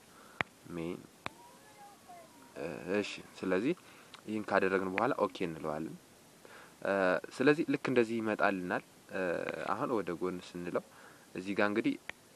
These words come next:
የፈለግነውን፣ እ፣ እዚህ ጋር ይኸው እዚህ ጋር እንደምታዩት የመጀመሪያው ምንም፣ እ፣ ለምሳሌ እኔ ት-፣ ትንሽ ፕሮግራም ያደረኳት ነገር አለች፣ እ፣ ትንሽ የጻፏት ነገር አለች።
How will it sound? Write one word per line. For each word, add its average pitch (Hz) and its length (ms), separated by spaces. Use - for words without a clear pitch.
የፈለግነውን፣ 92 800
እ፣ 82 120
እዚህ 92 220
ጋር 113 140
ይኸው 101 220
እዚህ - 160
ጋር 98 100
እንደምታዩት 98 640
የመጀመሪያው 98 560
ምንም፣ 107 340
እ፣ 82 540
ለምሳሌ 95 440
እኔ 107 160
ት-፣ - 280
ትንሽ 98 280
ፕሮግራም 92 400
ያደረኳት 85 560
ነገር 80 240
አለች፣ 90 300
እ፣ 90 100
ትንሽ 110 260
የጻፏት 92 480
ነገር 80 260
አለች። 90 340